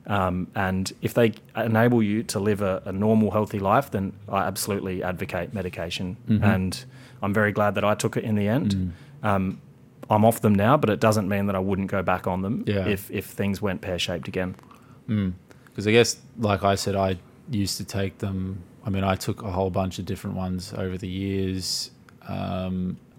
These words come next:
Speaker 2: I, I really don't have, I guess, a met-, I don't really have probably a metric of good, I guess, a good report of using them when I was drinking, 'cause I just think that they just counteract and don't, they probably
Speaker 1: Mm.
Speaker 2: just cancel each other out.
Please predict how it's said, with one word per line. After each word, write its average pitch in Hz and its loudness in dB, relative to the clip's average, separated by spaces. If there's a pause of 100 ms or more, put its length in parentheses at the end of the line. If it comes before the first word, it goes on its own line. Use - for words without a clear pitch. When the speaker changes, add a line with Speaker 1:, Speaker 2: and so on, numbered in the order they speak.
Speaker 2:
I, - 0
I 104 4
really 120 8
don't 107 8
have, 95 2 (120)
I 98 -6
guess, 95 -4
a 101 -2
met-, 98 0
I 101 -2
don't 101 2
really 98 2
have 90 -2 (280)
probably 92 -2
a 92 0
metric 95 -4 (880)
of 92 -8
good, 95 0 (260)
I 90 -12
guess, 90 -6
a 95 -8
good 90 -2
report 101 4 (200)
of 95 0
using 98 2
them 92 0
when 95 2
I 92 4
was 92 4
drinking, 92 -4
'cause 92 -6
I 95 -2
just 92 -4
think 95 -4
that 95 -4
they 92 -2
just - -8 (160)
counteract 90 -2
and 90 -4
don't, 90 -4
they 92 -6
probably 92 -2
Speaker 1:
Mm. 90 2
Speaker 2:
just 87 -6
cancel 90 -4
each 85 -6
other 90 -2
out. 90 2